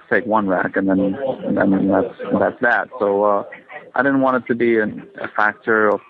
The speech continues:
importance in that match, and I just wanted to play solid and, uh, you know, keep a, keep a comfortable lead and, uh, you know, kinda just, uh, take care of business.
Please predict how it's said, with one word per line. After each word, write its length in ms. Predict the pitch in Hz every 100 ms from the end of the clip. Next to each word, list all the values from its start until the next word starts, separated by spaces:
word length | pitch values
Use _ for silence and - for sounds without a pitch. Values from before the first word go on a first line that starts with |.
| -
importance 560 | 107 - 107 107 107
in 60 | 113
that 160 | 113 117
match, 240 | 117 120 -
and 100 | 104
I 80 |
just 160 | 101 104
wanted 240 | 104 101
to 180 | - 104 - - - - -
play 140 | 110 98
solid 360 | 117 110 110 107
and, 220 | 104 104
uh, 280 | 101 98 98
you 120 | -
know, 200 | 101 101 - - _ _ _ _ _ -
keep 240 | 113 -
a, 300 | 104 101 110 -
keep 160 | 117
a 40 | -
comfortable 520 | 110 104 107 101 101
lead 300 | 104 107 101
and, 300 | 95 98 98
uh, 360 | 98 98 98 - - - _ - -
you 60 | 110
know, 440 | 104 98 104 - 180 180
kinda 180 | 110 104 95
just, 160 | 101 -
uh, 220 | 101 98 95 226 101
take 180 | 107 101
care 140 | 107
of 80 | 104
business. 300 | 113 117 98